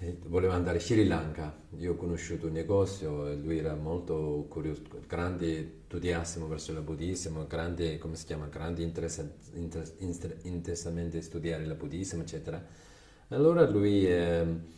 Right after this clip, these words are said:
voleva andare in Sri Lanka a diventare monaco. Allora io ho detto, Guarda che non, non vai in Sri Lanka a diventare monaco subito, prima vai sei mesi, cerca di studiare di là, eh, studia la filosofia, studia la meditazione, eccetera. Poi torna gio-,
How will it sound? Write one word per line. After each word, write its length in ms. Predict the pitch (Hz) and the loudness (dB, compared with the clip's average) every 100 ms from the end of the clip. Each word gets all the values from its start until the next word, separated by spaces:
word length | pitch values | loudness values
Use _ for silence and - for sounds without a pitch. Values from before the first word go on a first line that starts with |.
| - - - - | -20 -20 -20 -6
voleva 220 | 87 90 | -2 0
andare 200 | 87 87 | 2 0
in 60 | - | 2
Sri 200 | 101 92 | 2 4
Lanka 240 | 87 85 | 2 0
a 40 | |
diventare 420 | 80 82 82 82 82 | 0 0 0 0 2
monaco. 540 | 95 87 80 - 73 | 2 4 2 -4 -4
Allora 200 | 92 127 | 0 4
io 80 | 135 | 4
ho 20 | |
detto, 240 | 95 82 | 4 0
Guarda 320 | 85 131 107 - | 0 0 0 0
che 340 | 90 87 82 | 0 2 0
non, 360 | 92 131 131 113 | 2 2 2 0
non 220 | 95 117 113 | -2 0 2
vai 180 | 147 | 6
in 60 | 143 | 6
Sri 220 | - 107 | 4 0
Lanka 220 | 98 92 | 2 2
a 40 | 92 | 0
diventare 400 | 92 90 90 85 | 0 -2 -2 -2
monaco 380 | 85 85 82 82 | 0 0 -2 -4
subito, 380 | - 80 76 | -4 -4 -4
prima 340 | 78 151 190 180 | 0 4 6 4
vai 220 | 117 107 | 6 4
sei 240 | 101 110 95 | 4 2 2
mesi, 500 | 87 85 80 78 - | 2 0 -2 -6 -6
cerca 240 | 92 95 | -4 -4
di 80 | 82 | -6
studiare 540 | - 85 85 82 78 | -4 -2 0 0 -2
di 140 | 76 82 | -4 -4
là, 420 | 85 90 90 - - - - - - | -2 -2 -4 -8 -14 -18 -18 -18 -14
eh, 520 | 78 73 73 73 73 71 - 85 | -8 -6 -4 -4 -4 -8 -12 -14
studia 500 | - 104 87 82 80 | -4 0 2 2 0
la 480 | 78 78 76 76 73 | 0 -2 -4 -6 -6
filosofia, 720 | 76 78 - 76 90 98 87 | -6 -6 -6 -6 0 2 2
studia 340 | - 87 82 | -2 -2 -2
la 80 | 78 | -2
meditazione, 680 | 78 76 - 90 - 101 87 | -4 -6 -6 -6 -2 -2 -2
eccetera. 280 | 82 - | -4 -6
Poi 220 | 73 202 254 | 0 0 6
torna 300 | 165 143 120 | 6 8 6
gio-, 160 | 110 | 4